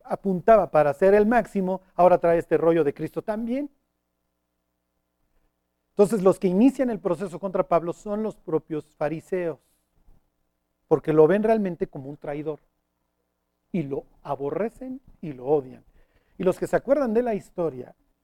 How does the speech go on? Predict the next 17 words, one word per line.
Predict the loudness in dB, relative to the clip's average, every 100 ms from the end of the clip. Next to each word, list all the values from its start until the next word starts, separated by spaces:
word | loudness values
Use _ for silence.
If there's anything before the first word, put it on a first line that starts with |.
| _ _ 0
los, | 0 0 -8 _ _ _ _ _ -16
su | -4 -2 6
grupo, | 10 10 8 2 2
su | 0
fraternidad, | 0 2 4 2 4 4 4 2 -4
hace | -2 0
un | -2
juramento | 0 -2 0 -4 0 0
de | 2
no | 2 4
volver | 6 4 4
a | -2
comer | -6 -8 -6
hasta | -6 -10
que | -8
lo | -8
mataran, | -10 -8 -8 -10